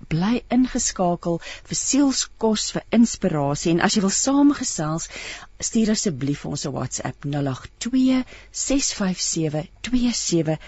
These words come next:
twee nege. Ons hoor baie graag van jou. Mikael,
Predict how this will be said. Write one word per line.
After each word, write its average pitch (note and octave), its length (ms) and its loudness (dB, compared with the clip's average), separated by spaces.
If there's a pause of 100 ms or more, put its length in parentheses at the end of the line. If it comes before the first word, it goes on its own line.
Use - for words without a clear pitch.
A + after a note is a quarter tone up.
(160)
twee E3 600 0
nege. D3 580 0
Ons F3+ 220 0
hoor C#3+ 260 0
baie C3+ 240 -2
graag C#3 360 -6 (100)
van C#3+ 160 -2
jou. C3+ 240 -2 (480)
Mikael, A#3+ 840 4